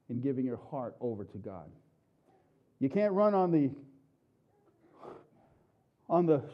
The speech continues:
shoelaces of your parents or your pastors or your elders or your mentors.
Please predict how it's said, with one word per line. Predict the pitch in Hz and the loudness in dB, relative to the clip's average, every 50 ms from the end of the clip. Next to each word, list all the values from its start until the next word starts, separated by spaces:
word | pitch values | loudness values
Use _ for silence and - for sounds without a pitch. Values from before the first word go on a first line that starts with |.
| - | -16
shoelaces | - - 233 226 214 208 196 185 170 - - 156 143 131 - - - - - - _ _ _ _ _ _ _ _ _ _ _ _ _ _ _ _ _ _ _ | -6 0 2 2 4 6 4 4 4 2 0 -2 -2 -2 -4 -10 -20 -20 -20 -20 _ _ _ _ _ _ _ _ _ _ _ _ _ _ _ _ _ _ _
of | - 151 139 | -4 0 2
your | 147 147 | 2 2
parents | 147 - - 185 185 190 190 190 185 165 - - - - - _ _ _ _ _ _ _ _ _ _ _ _ _ _ - | 2 0 -2 0 0 2 0 0 0 -2 -6 -12 -20 -20 -20 _ _ _ _ _ _ _ _ _ _ _ _ _ _ -2
or | - 156 156 | 2 2 4
your | 147 147 | 4 2
pastors | 120 117 185 180 180 180 175 180 - 185 180 180 175 170 170 - - - _ _ _ _ _ _ _ _ _ _ _ _ _ _ _ _ _ _ _ _ - | 0 0 0 0 2 0 0 0 0 2 2 2 2 0 -2 -6 -12 -20 _ _ _ _ _ _ _ _ _ _ _ _ _ _ _ _ _ _ _ _ -4
or | - 156 156 156 | 0 2 4 4
your | 147 143 156 160 | 6 4 4 4
elders | 165 175 175 175 180 165 175 175 175 175 170 165 170 | 4 6 6 6 4 4 2 2 2 2 0 0 0
or | 165 147 147 147 | 2 2 2 4
your | 143 143 143 | 2 2 2
mentors. | 143 160 165 165 156 160 - 175 160 160 160 | 2 2 0 0 0 0 0 0 2 2 0